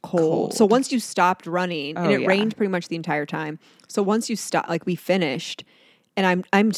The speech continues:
Speaker 1: I'm just soaked. And so I'm
Speaker 2: That's
Speaker 1: just, like, shivering. I can't feel my hands. We have to cross the bridge again to
Speaker 2: Oh
Speaker 1: get
Speaker 2: my
Speaker 1: back to
Speaker 2: God.
Speaker 1: Newport. It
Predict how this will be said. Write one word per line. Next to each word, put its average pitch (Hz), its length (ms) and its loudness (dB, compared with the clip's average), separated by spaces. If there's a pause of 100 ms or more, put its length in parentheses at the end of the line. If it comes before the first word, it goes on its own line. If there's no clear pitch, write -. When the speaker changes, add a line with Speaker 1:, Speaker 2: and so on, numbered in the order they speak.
Speaker 1:
I'm 196 100 4 (160)
just 220 220 0
soaked. - 460 -4 (280)
And 202 120 4
so 233 60 8
I'm 208 60 6
Speaker 2:
That's 185 120 2
Speaker 1:
just, 180 200 -2
like, 160 300 -4
shivering. 196 640 2
I 170 100 -4
can't 196 280 -4
feel 185 140 2
my 170 140 2
hands. 165 400 -2
We 180 80 0
have 175 100 -2
to 180 80 -6
cross 180 380 2
the 196 100 -2
bridge 170 400 2
again 165 480 0
to - 80 -6
Speaker 2:
Oh 190 40 2
Speaker 1:
get 175 120 2
Speaker 2:
my - 20 -2
Speaker 1:
back 156 220 0
to 180 100 -4
Speaker 2:
God. 160 100 -6
Speaker 1:
Newport. 170 560 -2 (500)
It 208 200 -2